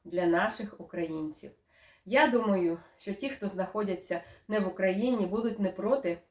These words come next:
якщо цей конкурс буде для людей, які знаходяться в Україні. Ми хочемо підняти трошки настрій, порадувати наших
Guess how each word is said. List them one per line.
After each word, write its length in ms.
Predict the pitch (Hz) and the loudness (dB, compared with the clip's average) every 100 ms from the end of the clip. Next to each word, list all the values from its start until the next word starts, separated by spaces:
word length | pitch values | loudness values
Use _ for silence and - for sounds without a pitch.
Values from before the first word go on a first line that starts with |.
| - | -10
якщо 320 | 185 - 196 | -10 -4 -6
цей 160 | 202 | -4
конкурс 600 | 180 196 247 254 170 - - - - _ | -6 -4 -4 -4 -8 -12 -20 -20 -20 _
буде 340 | 202 202 220 220 - - | -2 0 0 -2 -10 -12
для 140 | 190 190 | -2 0
людей, 360 | 185 185 254 | 0 0 0
які 220 | 240 - | 0 -2
знаходяться 600 | 208 208 202 185 202 202 175 | -2 -2 -2 -2 -4 -2 -4
в 80 | |
Україні. 680 | 170 - 180 165 156 151 294 _ - - _ _ _ _ | -4 -6 -6 -4 -6 -8 -12 _ -20 -20 _ _ _ _
Ми 120 | 220 | -4
хочемо 480 | 220 330 302 254 247 233 - - - | 2 4 6 6 6 2 -8 -16 -8
підняти 440 | 214 220 214 196 | -2 2 2 0
трошки 480 | 180 175 170 - 165 - | -4 -4 -6 -10 -14 -8
настрій, 600 | 180 202 208 208 220 214 _ _ _ _ _ - _ | -2 -2 -2 -8 -12 -14 _ _ _ _ _ -20 _
порадувати 840 | - 240 202 208 196 190 190 185 185 - _ - | -4 2 4 4 4 0 0 -2 -8 -10 _ -10
наших 360 | 180 185 - | -8 -6 -8